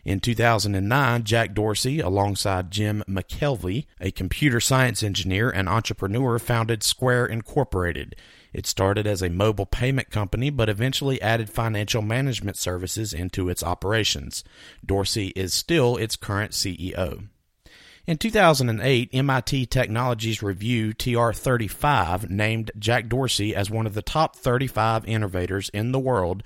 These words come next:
below the age of thirty-five. In two thousand and twelve, Jack Dorsey was named the Founder of the Year in the fifth annual Crunchies Award,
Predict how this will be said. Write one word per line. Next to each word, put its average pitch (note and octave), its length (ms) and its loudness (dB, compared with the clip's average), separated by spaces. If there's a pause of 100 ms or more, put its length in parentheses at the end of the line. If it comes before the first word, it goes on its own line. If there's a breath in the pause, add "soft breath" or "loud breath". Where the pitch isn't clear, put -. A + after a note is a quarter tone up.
(360 loud breath)
below G2 300 4
the G2+ 180 -2
age F#2 240 0
of F#2 100 -2
thirty-five. F2 760 0 (580 loud breath)
In F2 160 -2
two G2+ 140 0
thousand F#2+ 360 2
and F2 120 -4
twelve, B2 480 2
Jack G#2+ 300 2
Dorsey B2+ 320 2
was A#2 200 0
named A2+ 240 0
the A2 80 2
Founder B2+ 480 0
of A2+ 160 0
the A2+ 120 2
Year G#2+ 500 0
in F#2 160 -2
the F#2+ 80 -2
fifth - 340 -2
annual G#2+ 400 -2
Crunchies C#3 560 -4
Award, D#2+ 480 -6